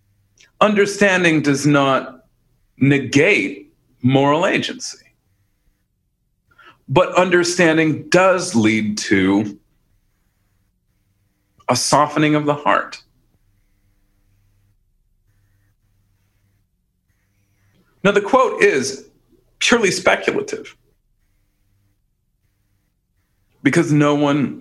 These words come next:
understands all. Every judgment you make of another person is attended by the possibility of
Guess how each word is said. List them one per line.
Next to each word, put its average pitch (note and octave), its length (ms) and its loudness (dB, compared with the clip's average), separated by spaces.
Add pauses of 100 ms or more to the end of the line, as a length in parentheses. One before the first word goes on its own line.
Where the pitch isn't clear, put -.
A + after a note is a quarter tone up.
(160)
understands B2+ 640 0
all. - 520 -4 (840)
Every E3 640 2
judgment B2 800 0 (640)
you A#2+ 300 0
make C#3+ 680 -2 (320)
of A2 140 0
another A#2 280 0
person C#3 640 -4 (1040)
is B2+ 180 2
attended D#3+ 460 -2
by D3+ 140 -2
the D3 80 -2
possibility - 720 -2
of - 180 -4